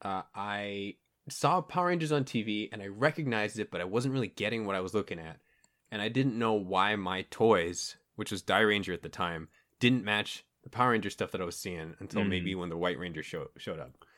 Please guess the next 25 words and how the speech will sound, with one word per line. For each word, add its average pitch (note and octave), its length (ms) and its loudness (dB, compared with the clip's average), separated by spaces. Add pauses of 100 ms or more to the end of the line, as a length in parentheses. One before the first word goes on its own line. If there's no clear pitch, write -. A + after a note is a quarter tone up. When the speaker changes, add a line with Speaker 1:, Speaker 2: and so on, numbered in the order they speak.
(100)
Speaker 2:
Right. F2+ 200 0 (140)
Speaker 1:
Like, F#2 160 -4
I, G#2+ 240 -2
I, G#2 340 0 (500)
I A#2+ 40 -2
had C#3+ 140 0
this C3 120 -2
weird C#3 280 2
disconnect B2+ 480 -2
about G2+ 180 0
what A2+ 140 0
the - 40 -8
heck B2+ 180 0
I A2 40 2
was G2+ 140 0
seeing, G#2 300 2
and F2+ 80 -4
I F2 40 -2
didn't G#2+ 280 -2 (500)
really C#3 280 6
understand A2+ 640 2
that G2 140 -4 (100)
it G#2+ 80 -2
was G2+ 240 -2
something, F2+ 600 -4